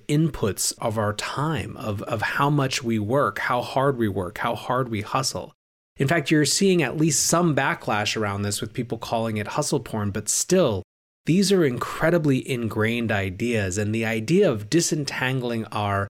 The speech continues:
self-worth and our ego from our career seems to me to be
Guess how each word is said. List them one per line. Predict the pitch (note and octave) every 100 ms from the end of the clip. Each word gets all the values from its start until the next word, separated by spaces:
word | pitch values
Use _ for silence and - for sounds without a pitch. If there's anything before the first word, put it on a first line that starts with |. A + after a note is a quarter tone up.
| _
self-worth | - - C#3 C#3 C3+ A#2 A2+ B2+ A2+ -
and | G#2+
our | G2+
ego | - C#3+ B2+ A2+ G#2
from | - - A#2+ A#2 A2+ A#2+
our | A2+ G2+
career | - - A2 B2+ C3+ A2+ G#2
seems | - - E3 E3+ -
to | C#3
me | B2 B2
to | A#2+ A2
be | G#2+ G#2 G2+